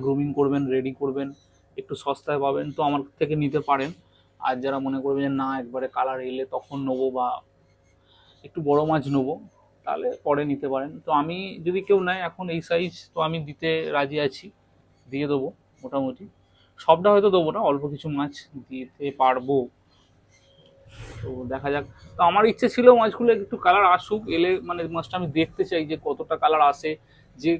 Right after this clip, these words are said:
খাবারগুলো আমি খাওয়াচ্ছি সেই খাবারে কতটা কালার আসে। তো সেই হিসাবে সেই সব কোম্পানিগুলোকে মানে সিলেক্ট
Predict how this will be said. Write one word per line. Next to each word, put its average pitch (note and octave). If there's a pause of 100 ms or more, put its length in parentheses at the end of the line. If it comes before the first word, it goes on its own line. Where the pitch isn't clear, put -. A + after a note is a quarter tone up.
(320)
খাবারগুলো D#3+
আমি E3+
খাওয়াচ্ছি C#3
সেই D3
খাবারে C#3+
কতটা C3+
কালার C3+
আসে। C#3+ (520)
তো - (100)
সেই D#3
হিসাবে D#3+
সেই D#3
সব D#3+ (100)
কোম্পানিগুলোকে D3+ (280)
মানে D3
সিলেক্ট D3+